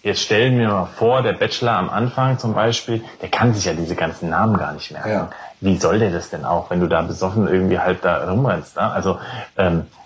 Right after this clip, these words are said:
Speaker 1: man dürfte jetzt zum Beispiel nicht sagen, „Ja, der hat einen Knopf im Ohr und kriegt die Namen vorgesagt.“
Speaker 2: Hat
Speaker 1: Das
Speaker 2: er
Speaker 1: wär jetzt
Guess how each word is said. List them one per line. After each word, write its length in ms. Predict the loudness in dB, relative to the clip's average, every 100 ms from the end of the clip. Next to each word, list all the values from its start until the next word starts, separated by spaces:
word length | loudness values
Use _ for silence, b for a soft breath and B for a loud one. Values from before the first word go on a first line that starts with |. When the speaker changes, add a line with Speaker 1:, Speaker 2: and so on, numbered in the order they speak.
| _ -2
Speaker 1:
man 220 | 0 0 -4 -2
dürfte 240 | 0 0
jetzt 160 | -2 -2
zum 80 |
Beispiel 260 | -2 0 0
nicht 200 | 0 0
sagen, 360 | 0 0 0 -4 -10 -8
„Ja, 180 | -4
der 140 | 0 0
hat 100 | -2
einen 100 | -2
Knopf 300 | 0 0 0
im 160 | 0
Ohr 160 | 2 0
und 100 | -2
kriegt 200 | -6 -4
die 60 | 0
Namen 300 | 2 2 -2
vorgesagt.“ 380 | -6 -10 -12 -4
Speaker 2:
Hat 60 | -2
Speaker 1:
Das 120 | 0
Speaker 2:
er 60 | 2
Speaker 1:
wär 80 |
jetzt 80 | 4